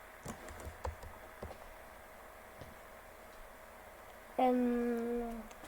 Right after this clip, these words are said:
ja bym chciał poprosić o tę legendę. Legendę. No i pod tym filmem, e, poproszę siedem łapek w górę,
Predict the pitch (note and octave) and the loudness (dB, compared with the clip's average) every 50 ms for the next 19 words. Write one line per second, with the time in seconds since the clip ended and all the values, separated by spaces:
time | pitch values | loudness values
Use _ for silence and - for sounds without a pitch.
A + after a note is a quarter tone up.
0 | - - - - - - - - - - - - C#4 D4+ D#4+ D#4+ D#4 D#4+ - D#4 | -12 -12 -12 -12 -12 -8 -6 -4 -2 -2 2 10 12 12 12 12 12 12 8 6
1 | C#4 C#4 - - D4 - - - D4+ D4 D4 D4+ D4+ D4 D4 D4 - - - D#4 | 6 6 4 -2 -8 -6 4 10 12 12 12 12 12 12 12 10 6 2 4 6
2 | D#4 - - - D#4+ D#4 D4 - - - - - - - - - - - - - | 12 12 12 12 12 12 12 12 2 -4 -8 -12 -12 -12 -12 -12 -12 -12 -12 -4
3 | - - C#4+ D4 C#4+ C4+ C#4+ D4+ D#4 D4+ D4 C#4 B3+ A3 - C#3 - - - - | 2 6 8 10 8 12 12 12 12 12 12 12 10 4 2 0 -2 -2 -6 -12
4 | - - - - - - - - - - - - - - - - - - - - | -12 -12 -12 -12 -14 -14 -14 -14 -14 -14 -14 -14 -12 -12 -12 -12 -12 -12 -12 -8
5 | - - - - - - - - - - - - - - - - - C4+ C#4 C#4 | -4 -4 -4 -4 -4 -10 -12 -12 -12 -14 -12 -12 -12 -12 -4 4 8 8 8 10
6 | - D4 C#4+ C4+ C4 C4+ C4+ C4 C4+ C4+ C4+ C4+ - - - - - - - - | 12 12 12 12 12 8 6 6 6 6 6 6 4 2 -2 -8 -12 -12 -12 -10
7 | - - - - - - - - - - - - - - - - - - - - | -10 -10 -10 -10 -10 -12 -12 -12 -12 -12 -12 -12 -10 -10 -10 -10 -12 -12 -12 -8
8 | - - - - D#4 D#4 D#4+ D#4 D4+ D4 C#4+ C4+ B3+ B3 - - - - - - | -6 -2 2 8 12 12 12 12 12 12 12 12 10 6 2 -2 -12 -12 -12 -10
9 | - - - - - - - - - E4 F4 F4 E4+ F4 - - - D4 D4+ D4+ | -10 -10 -12 -12 -14 -14 0 12 12 12 12 12 12 12 8 10 12 12 12 12
10 | D#4 - - E4+ D#4+ D4+ D4+ C#4 C4+ B3+ A#3 A3+ A#3 A3+ A#3 - - - - - | 12 6 6 6 8 10 12 12 12 12 12 12 12 10 6 4 -2 -8 -12 -2
11 | - - - - A#3 A#3 A3+ A3+ A#3 - - C4 C4 - E4 D#4+ D#4 D4+ D4 - | 8 12 12 12 12 12 12 12 12 12 8 8 12 12 12 12 12 12 12 12
12 | - C#4+ A#3+ A3 G3+ - - - - - - - - - - - - - - - | 10 12 12 12 12 12 10 4 -10 -12 -12 -12 -14 -12 -12 -10 -6 6 12 12
13 | D#4+ E4 E4+ E4 E4 E4 D#4 D#4+ E4 D4+ D4+ D4+ D4 D#4 - - C#4+ C#4+ C#4 C#4+ | 12 12 12 12 12 12 12 12 12 12 12 12 12 8 10 12 12 12 12 12
14 | C#4+ C#4 | 12 12